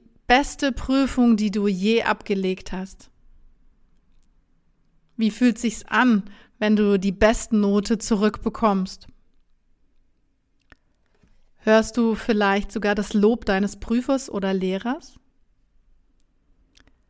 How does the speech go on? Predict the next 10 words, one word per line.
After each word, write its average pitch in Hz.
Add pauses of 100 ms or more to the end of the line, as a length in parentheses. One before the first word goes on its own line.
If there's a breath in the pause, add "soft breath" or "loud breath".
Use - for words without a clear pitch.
(140)
Siehst 226
du 254
die 220
leuchtende 220
Bestnote 220
auf 208
dem 208
Papier? 226 (1500)
Herzlichen 202
Glückwunsch! 202